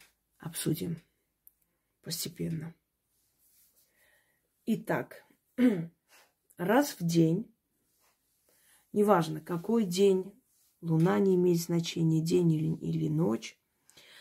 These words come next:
э, это на будущее. Если я не называю ни луну, ни день, ни ночь, значит, оно не имеет, э, такой важности, да? Поэтому не нужно спрашивать. А вот луна, вот ещё... Если бы это было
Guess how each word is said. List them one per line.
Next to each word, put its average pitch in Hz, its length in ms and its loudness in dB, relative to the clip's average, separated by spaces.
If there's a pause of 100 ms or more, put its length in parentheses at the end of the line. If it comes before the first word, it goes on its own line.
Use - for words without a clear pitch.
(340)
э, 170 480 0
это 185 220 -4
на 185 140 2
будущее. 175 460 -2
Если 175 200 -4
я 180 120 2
не 180 120 2
называю 185 540 2
ни 165 120 4
луну, 185 420 2
ни 175 160 2
день, 170 320 0
ни 160 120 2
ночь, 240 340 0
значит, 214 420 -4 (400)
оно 196 160 2
не 202 160 4
имеет, 175 440 6
э, 139 760 -14
такой 160 300 -4
важности, 160 580 -2
да? 220 260 -6 (540)
Поэтому 170 340 -2
не 190 140 4
нужно 156 320 0
спрашивать. - 760 -12
А 160 80 -10
вот 160 240 -4
луна, 180 560 2
вот 165 200 -2
ещё... 175 180 -10 (280)
Если 202 240 2
бы 202 140 6
это 185 200 2
было 160 440 2